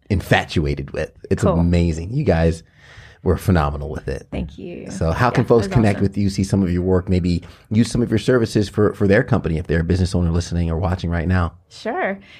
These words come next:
Speaker 2: So, um, Peculiar is on social media channels. We're on Facebook. It's just, um, Peculiar underscore L L C.
Speaker 1: Mm-hmm.
Speaker 2: Um, and then we're on Instagram the same way, Peculiar, at Peculiar underscore L L C.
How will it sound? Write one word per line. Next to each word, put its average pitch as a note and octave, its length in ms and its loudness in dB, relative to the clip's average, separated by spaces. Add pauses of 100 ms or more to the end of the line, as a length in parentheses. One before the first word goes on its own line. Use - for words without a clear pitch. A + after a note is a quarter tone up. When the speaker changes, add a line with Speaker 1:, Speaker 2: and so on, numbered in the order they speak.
(100)
Speaker 2:
So, G#3+ 600 4
um, G#3 300 0
Peculiar A#3+ 480 2
is A3 340 -2
on G3+ 540 -4 (400)
social G#3 320 -2
media G3+ 280 0
channels. G3 380 -6
We're G3 120 -2
on A3+ 120 -2
Facebook. G3 560 -4
It's G3 160 -10
just, F#3+ 640 0
um, F3+ 400 -4 (160)
Peculiar G3 600 2
underscore F#3+ 800 0
L F3+ 200 0
L F#3 220 -2
C. F#3 500 -2
Speaker 1:
Mm-hmm. - 240 0 (140)
Speaker 2:
Um, F#3+ 280 2
and G3+ 140 6
then G3 80 6
we're F#3+ 120 4
on F#3+ 260 0
Instagram F3+ 680 -2
the E3+ 80 -4
same E3 280 -2
way, F#2+ 300 -2
Peculiar, E3+ 580 0
at - 320 2
Peculiar E3+ 500 0
underscore D#3+ 640 -4
L D#3+ 120 -2
L - 120 -4
C. - 300 -6